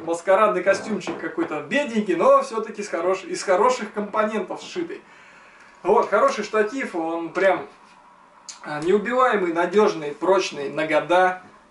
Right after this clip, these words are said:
очень функциональный, устойчивый. А, про него можно много рассказывать, э, и, в принципе, у меня есть какой-то такой дико пафосный обзор, в котором я там,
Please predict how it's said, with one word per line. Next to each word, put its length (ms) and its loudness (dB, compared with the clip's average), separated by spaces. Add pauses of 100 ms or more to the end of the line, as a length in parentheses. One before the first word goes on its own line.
(120)
очень 400 0
функциональный, 840 2
устойчивый. 680 0
А, 320 -8 (480)
про 60 -4
него 240 4
можно 300 4
много 240 2
рассказывать, 640 2
э, 280 -6
и, 320 -2
в 80 -6
принципе, 380 -4
у 60 -6
меня 200 -2
есть 240 0
какой-то 340 -6
такой 380 -6 (320)
дико 320 -2
пафосный 480 2
обзор, 480 2 (280)
в 40 -20
котором 400 -2
я 180 0
там, 580 -8